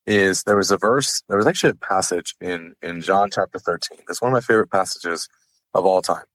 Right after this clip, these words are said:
because, uh, a lot of people kind of forget that Jesus was still just a man. Like, yes, he was God in the flesh, uh,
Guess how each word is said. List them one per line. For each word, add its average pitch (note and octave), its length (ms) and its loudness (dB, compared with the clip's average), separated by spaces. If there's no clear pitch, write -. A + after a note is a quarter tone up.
because, G#2 460 0
uh, F2+ 200 2
a - 100 2
lot D3 160 4
of G#3 60 0
people F3 340 2
kind C3 220 0
of A2+ 80 -2
forget G#2+ 400 2
that G#2 120 0
Jesus A#2 380 -2
was - 80 -4
still G#2 220 2
just G2 220 -4
a - 100 -4
man. F2 200 -2
Like, F2+ 160 -4
yes, C3 260 2
he A#2 120 -2
was F#2+ 220 -2
God F2+ 400 2
in F2 60 -14
the F2 80 -6
flesh, - 420 -2
uh, - 100 -4